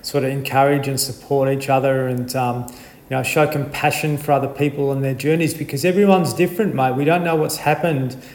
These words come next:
you know, uh, in someone's life to be able to, you know, contribute to their behaviour and, and what's going on with that, you know. And y-, you know what it's like in, in, in, in Horsham primarily, what, what it was like. If someone was good at sport, they were put on a pedestal pretty quickly, and you're on the back page of the Mail Times and,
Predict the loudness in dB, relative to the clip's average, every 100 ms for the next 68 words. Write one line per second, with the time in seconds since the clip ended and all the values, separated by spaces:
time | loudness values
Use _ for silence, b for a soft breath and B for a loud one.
0 | B -8 0 2 4 2 0 0 -2 -2
1 | -2 0 -2 -4 2 4 2 0 0 2
2 | 2 0 -2 -4 -4 -2 -2 -4 B B
3 | B -12 -8 -2 0 -2 -2 0 0 0
4 | 0 2 2 2 0 0 -2 -2 -2 -2
5 | -2 -2 -2 0 0 0 -2 -2 -2 -2
6 | -2 -4 0 0 0 -2 -6 -12 -20 -16
7 | -14 -6 -6 -4 0 4 6 6 4 2
8 | 4 4 4 2 -2 -2 -2 -2 -4 -4
9 | -4 -2 0 0 0 -2 0 2 0 2
10 | 2 2 2 2 2 2 2 2 0 -2
11 | 0 0 2 0 -2 -4 0 2 4 4
12 | 2 0 0 -2 -4 -2 -2 -2 -2 0
13 | -2 0 0 2 4 6 6 2 2 2
14 | 2 2 0 4 4 4 2 0 2 2
15 | 2 2 2 2 0 -4 -6